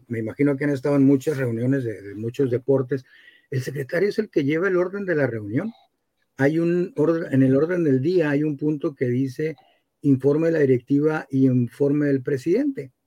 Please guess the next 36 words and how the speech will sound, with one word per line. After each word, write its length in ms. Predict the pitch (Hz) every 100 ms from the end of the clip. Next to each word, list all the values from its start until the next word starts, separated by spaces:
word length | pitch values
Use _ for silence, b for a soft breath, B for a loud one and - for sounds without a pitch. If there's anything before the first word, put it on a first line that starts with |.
| _ _ _ _ _
Y 100 | -
en 80 | 143
el 100 | 147
informe 300 | 143 147 220
del 80 | 247
presidente, 540 | 240 143 165 208 240 226
el 120 | 208
presidente 440 | 175 147 175 196
va 80 | 208
a 40 |
mencionar 460 | 214 214 165 175 185
absolutamente 840 | 208 - 175 185 220 220 208 214 202
todo 260 | - 185 247
lo 120 | 226
que 100 | 139
él 100 | 175
tenga 280 | 175 175 175
que 120 | -
decir. 380 | 170 165 135 113 - _ _ _ -
Y 180 | 156
todo 280 | 127 190 233
lo 120 | 233
demás, 520 | 185 147 190 269 - _ _
todo 280 | 202 262 302
absolutamente 720 | - 175 196 226 202 202 202
lo 120 | 185
demás, 420 | 131 123 180 208 B B B -
el 160 | 156
pase 320 | 151 156 127 139
de 180 | 131
lista, 880 | 120 120 175 190 196 156 - 170 170
la 120 | 160
lectura 440 | 135 123 - 131 131
del 220 | 120 117
acta 260 | 117 -
anterior, 960 | 113 104 113 113 131 156 175 180 175 180